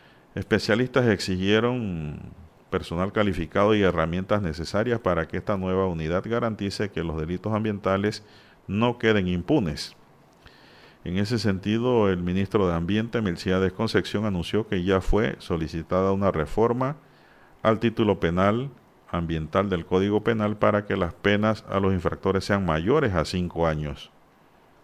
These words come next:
Claro, ¿qué se busca? Si son mayores de cinco años, que no pueda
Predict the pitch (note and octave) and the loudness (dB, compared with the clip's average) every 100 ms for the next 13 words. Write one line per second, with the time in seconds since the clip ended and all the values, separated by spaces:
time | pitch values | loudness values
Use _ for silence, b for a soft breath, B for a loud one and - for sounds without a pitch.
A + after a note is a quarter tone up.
0 | _ b b b b - - D#2 - A2+ | _ b b b b -10 -8 -8 -4 -2
1 | D3 D3 E3+ - - - _ _ _ _ | 2 0 -2 -8 -18 -20 _ _ _ _
2 | _ _ _ _ _ _ - - - - | _ _ _ _ _ _ -18 -16 -16 -18
3 | _ - - _ _ _ - - _ - | _ -20 -20 _ _ _ -20 -20 _ -20
4 | b b b - - - F#2+ G#2 G2 G2+ | b b b -14 -12 -6 -6 -4 -2 0
5 | G#2+ G#2+ F2+ G#2 A2 A#2 C#3+ G#2 D#2+ D2 | 0 0 -2 -4 -8 -4 -4 -4 -6 -10
6 | - _ _ _ _ _ _ _ _ _ | -16 _ _ _ _ _ _ _ _ _
7 | _ _ _ _ _ _ _ _ - D#2+ | _ _ _ _ _ _ _ _ -14 -10
8 | E2+ - F2+ F2 D#2+ D2 C#2+ | -8 -2 2 4 4 4 -2